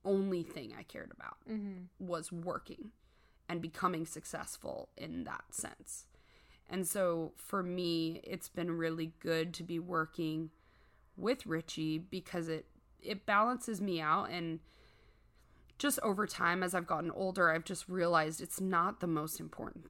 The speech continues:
Speaker 1: thing. Like, being happy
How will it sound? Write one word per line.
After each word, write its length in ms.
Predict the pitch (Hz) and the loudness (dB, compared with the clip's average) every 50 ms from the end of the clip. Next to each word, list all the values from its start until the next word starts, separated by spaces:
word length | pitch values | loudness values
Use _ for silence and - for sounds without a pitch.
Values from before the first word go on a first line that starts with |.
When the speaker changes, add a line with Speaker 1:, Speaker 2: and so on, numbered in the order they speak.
| - | -8
Speaker 1:
thing. 420 | - 214 233 226 - - - - - | -4 -2 -2 -2 -2 -4 -8 -10 -8
Like, 220 | - 180 170 190 - 190 175 170 - | -6 -6 -6 -6 -8 -12 -16 -4 0
being 400 | 190 190 202 220 226 226 214 190 - - - - | 2 2 2 2 2 0 0 -2 -4 -8 -4 0
happy 580 | 214 214 208 - - - - - 73 - 196 | 2 2 2 2 -2 -6 -6 -4 -6 -8 -10